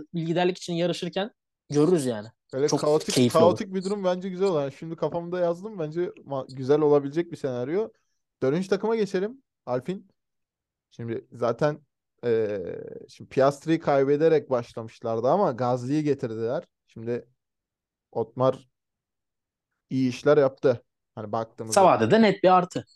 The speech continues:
Speaker 2: Evet. Şimdi Gasly çekmek, okey, tam Piastri çok yetenekli bir pilot. İtiraz yok ama rüştünü ispatlamış bir Gasly'yi getirmek. Hem de bir Fransız takımın o Fransa milliyetçiliğini koruması.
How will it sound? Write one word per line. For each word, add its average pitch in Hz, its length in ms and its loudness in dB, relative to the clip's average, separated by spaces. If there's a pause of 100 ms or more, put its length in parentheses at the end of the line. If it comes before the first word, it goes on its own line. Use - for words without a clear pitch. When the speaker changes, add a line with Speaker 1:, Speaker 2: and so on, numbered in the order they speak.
(140)
Speaker 2:
Evet. 123 380 -4 (200)
Şimdi 110 480 -8 (240)
Gasly 127 400 2
çekmek, 156 420 -4
okey, 139 240 -2
tam 127 180 -6
Piastri - 360 -4
çok 170 280 -4
yetenekli 131 360 -8
bir 107 100 -12
pilot. 139 360 -6
İtiraz 117 400 -4
yok 190 180 -2
ama 202 260 2 (600)
rüştünü 139 320 -4
ispatlamış 147 560 0
bir 139 60 -4
Gasly'yi 127 380 0
getirmek. 135 420 -8 (800)
Hem 131 220 -2
de 139 100 2
bir 127 40 -6
Fransız 143 440 -4
takımın 120 300 -6
o 120 140 -4
Fransa 139 380 -2
milliyetçiliğini 127 680 -6
koruması. 120 560 0